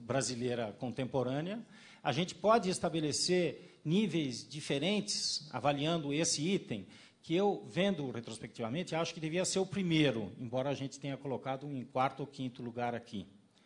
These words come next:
que é o da independência. E aí nós fomos construindo isso até chegar às questões técnicas e de criatividade, de produção stricto sensu, que são aquelas que,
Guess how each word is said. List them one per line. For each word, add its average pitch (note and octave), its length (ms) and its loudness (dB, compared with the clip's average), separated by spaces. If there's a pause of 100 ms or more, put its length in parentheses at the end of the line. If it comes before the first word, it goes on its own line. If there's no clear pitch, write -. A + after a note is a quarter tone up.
(220)
que - 160 -8
é A2 100 -2
o A#2 60 -2
da A#2+ 100 -2
independência. A#2 640 -4 (320)
E F3 60 4
aí G#3+ 80 6
nós A#3+ 180 4
fomos A3+ 220 2
construindo G3 600 2
isso A3 280 4
até A3+ 200 2
chegar G3+ 480 6
às G#3 120 4
questões G3 420 0
técnicas F3+ 640 0 (320)
e D#3 60 -6
de E3+ 100 -2
criatividade, D3 840 0
de B2 80 -6
produção C3+ 540 0
stricto C3+ 420 -4
sensu, F3+ 480 2
que - 140 -10
são D#3+ 220 -2
aquelas D3+ 380 -2
que, D#3 340 -6